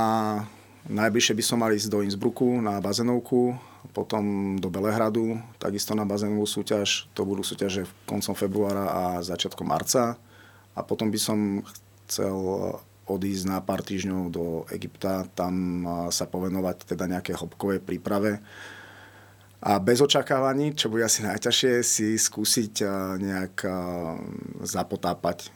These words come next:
a urobiť čo najlepší výkon, aby som to takto skromne povedal. Nechcem nejak hovoriť o nejakých plánoch, určite by som bol rád, keby sa mi podarilo k tým sto jedna metrom priblížiť, keby som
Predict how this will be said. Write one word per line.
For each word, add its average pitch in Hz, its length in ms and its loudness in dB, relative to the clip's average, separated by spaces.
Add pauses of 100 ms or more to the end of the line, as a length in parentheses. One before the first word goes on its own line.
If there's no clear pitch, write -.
(180)
a 85 400 -2 (720)
urobiť 95 400 0
čo - 20 0
najlepší 82 400 0
výkon, 76 640 -6
aby 82 160 -2
som 85 260 0
to 85 140 -8
takto 85 320 -4
skromne 87 400 -4
povedal. 82 420 -2
Nechcem 95 300 -2
nejak 87 180 -2
hovoriť 90 320 0
o 92 80 -2
nejakých 87 300 -4
plánoch, 95 340 2
určite 101 300 0
by 101 80 0
som 98 100 2
bol 92 140 0
rád, 98 180 0
keby 92 220 -2
sa 90 100 0
mi 85 140 -2
podarilo 90 480 0 (480)
k - 160 -2
tým 98 60 0
sto 98 220 2
jedna 95 160 0
metrom 90 480 -2 (160)
priblížiť, 107 800 2
keby 98 180 -2
som 98 160 0